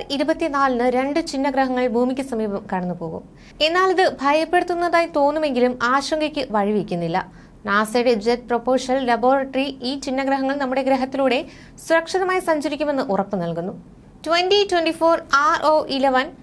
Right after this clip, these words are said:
ട്വന്റി ട്വന്റി ജി ഇ എന്നിങ്ങനെയാണ് ഈ ചിഹ്നഗ്രഹങ്ങൾക്ക് നാസ പേര് നൽകിയിരിക്കുന്നത്.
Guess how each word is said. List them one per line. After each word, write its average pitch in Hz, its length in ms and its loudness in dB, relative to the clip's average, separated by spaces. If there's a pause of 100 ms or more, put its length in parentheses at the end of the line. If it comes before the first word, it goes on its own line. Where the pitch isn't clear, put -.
(220)
ട്വന്റി 339 300 4 (120)
ട്വന്റി 339 320 2 (200)
ജി 294 140 0 (220)
ഇ 302 40 0 (160)
എന്നിങ്ങനെയാണ് 311 560 2 (240)
ഈ 277 40 -2 (120)
ചിഹ്നഗ്രഹങ്ങൾക്ക് 277 680 0 (100)
നാസ 269 240 2 (160)
പേര് 233 260 2
നൽകിയിരിക്കുന്നത്. 170 580 -4